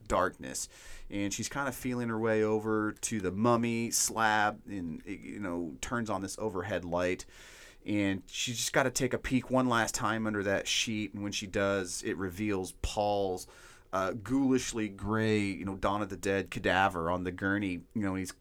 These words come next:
kinda clutching this hil-, the hilariously large book about Southwest Indians.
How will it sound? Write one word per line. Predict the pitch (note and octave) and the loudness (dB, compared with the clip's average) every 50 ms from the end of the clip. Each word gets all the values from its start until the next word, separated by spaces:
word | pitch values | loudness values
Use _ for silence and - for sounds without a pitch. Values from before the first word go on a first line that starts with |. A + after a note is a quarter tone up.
| - | -12
kinda | - - C3 B2 G#2 | -4 -2 -2 -2 0
clutching | - - - - B2+ A#2 - - - A2+ G#2 | -2 -4 0 4 4 4 4 2 -2 -2 -2
this | G2+ G2 - - | -2 -4 -4 -2
hil-, | - B2 - - - - - - - - - | 0 0 0 0 -4 -10 -14 -16 -16 -12 2
the | - C3+ | 2 4
hilariously | B2 C3 C3 B2+ C3+ C#3 D3 D3 D3 C#3+ - C3+ C3 | 6 6 8 8 8 10 10 8 8 6 6 4 4
large | A#2+ A2+ A2+ A2+ A2+ A2+ A2 G#2 G#2 | 6 8 8 8 8 6 4 0 -4
book | G2 F2+ A2+ A2+ A2 A2 G#2+ | 0 4 6 6 6 6 4
about | E2 G2+ F#2 C#2+ - | 2 2 2 2 2
Southwest | - G#2+ G#2 G#2 - G#2 F#2+ - | 2 2 2 2 0 -4 -2 -2
Indians. | G#2 G#2 G2+ G2+ F#2 F2+ F2+ - | -2 -2 -2 -2 -2 -4 -4 -6